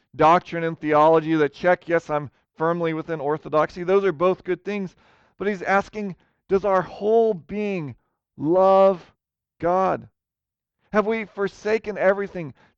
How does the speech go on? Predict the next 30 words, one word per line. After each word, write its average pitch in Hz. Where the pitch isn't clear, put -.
taken 208
up 202
our 170
cross, -
and 156
followed 160
him?" 165
Have 196
we 202
submitted 220
our 208
lives 196
to 214
him 202
no 208
matter 220
the 214
cost, 185
even 202
as 165
he 151
just 156
warned, 156
the 143
cost -
of 135
losing 143
family 143
and 143
friends? 135